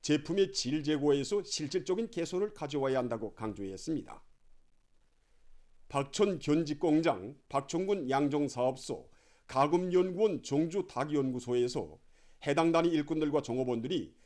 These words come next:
우리 인민들에게 보다 유족한 생활을 안겨주려는 당의 숭고한 의도를 명심하고 인민생활 향상을 위한 당정책 관철에서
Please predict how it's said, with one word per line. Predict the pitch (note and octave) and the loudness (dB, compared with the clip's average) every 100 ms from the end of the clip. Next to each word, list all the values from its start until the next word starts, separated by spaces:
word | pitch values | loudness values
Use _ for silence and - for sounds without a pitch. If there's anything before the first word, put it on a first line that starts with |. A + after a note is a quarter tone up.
| _ - | _ -2
우리 | D#3+ E3 | 2 4
인민들에게 | D#3 D#3 D#3+ D#3+ F3 B2+ - | 4 4 2 2 2 2 -2
보다 | D3 F3 C#3 | 0 2 2
유족한 | C3+ C#3+ E3 F#3 G#3 | 0 0 -2 -4 -8
생활을 | F#3+ G3 G3 C#3+ | -4 -4 -4 -2
안겨주려는 | C#3 D3 B2+ B2 A#2+ D3+ F#3 - - - | -2 0 -2 -2 0 0 -2 -6 -18 -6
당의 | A#2 C#3 F#3 | 0 2 2
숭고한 | E3+ - C#3+ D#3 D3+ D3 | 0 -2 -2 0 0 0
의도를 | C3+ C3 C#3+ D#3 | -4 0 0 0
명심하고 | B2 B2 A2 A#2 C3 A#2+ - - _ _ - | -2 -2 -2 0 -2 -2 -16 -20 _ _ -8
인민생활 | C#3+ D#3+ E3 D#3+ E3 E3 C#3 | 0 4 6 6 4 0 0
향상을 | D3+ D3 D#3+ D#3+ | -2 0 0 2
위한 | F3 F3 - | 2 2 0
당정책 | A#2 C#3 C#3 C#3+ C#3+ - | 0 0 2 0 -2 -4
관철에서 | A2+ A#2 A#2 B2 B2 F3+ | -4 -4 -4 -4 0 0